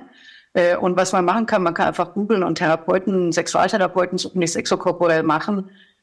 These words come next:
Äh, ich, es gibt andere Sexualtherapierichtungen, die nicht so körperorientiert arbeiten. Ähm, also ich finde halt, dieses körperorientierte Arbeiten macht für mich enorm viel Sinn im Zusammenhang mit der Sexualität, weil die normal im Körper wirklich stattfindet.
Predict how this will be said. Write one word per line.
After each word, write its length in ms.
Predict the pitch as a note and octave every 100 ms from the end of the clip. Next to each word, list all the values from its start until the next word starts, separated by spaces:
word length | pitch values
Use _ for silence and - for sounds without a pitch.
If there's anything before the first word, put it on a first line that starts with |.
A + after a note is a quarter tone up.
| -
Äh, 180 | E3+
ich, 200 | G3+ -
es 80 | -
gibt 220 | - A#3
andere 320 | A3 A#3 B3+ A#3+
Sexualtherapierichtungen, 1400 | A3 - G3+ G#3+ A3+ G3+ - A#3 A#3+ A#3+ A#3 G#3+ G#3 G3 - _ _ _ _ _ _ -
die 120 | G#3
nicht 260 | G#3 A3+ -
so 140 | G#3+
körperorientiert 800 | - G#3 G#3 G#3+ G3+ G3 G3 F#3
arbeiten. 840 | - F3+ F#3+ D#3 E3 G#3 G#3+ A3 -
Ähm, 340 | E3+ E3+ E3+
also 220 | E3+ F3
ich 120 | -
finde 320 | - A#3 A#3+ F#3+
halt, 220 | F#3+ F#3+
dieses 260 | G3+ F#3+
körperorientierte 840 | - G3+ G#3 A3 F#3+ F#3+ G3+ F#3+ E3
Arbeiten 300 | F3 F#3 F3+
macht 200 | E3+ F#3+
für 80 |
mich 140 | F#3 E3+
enorm 280 | E3+ E3 F3+
viel 180 | F#3
Sinn 340 | E3+ E3+ F3 E3
im 120 | D#3+
Zusammenhang 480 | E3 D#3+ D#3+ E3 E3
mit 140 | D#3
der 80 | E3
Sexualität, 680 | D#3+ - - D#3 D#3 F#3 F#3
weil 100 | D#3+
die 120 | E3+
normal 280 | E3 D#3 D#3+
im 120 | D#3+
Körper 340 | E3+ E3 E3
wirklich 240 | D#3 D#3 D3+
stattfindet. 680 | - D#3+ - D#3+ C#3 D3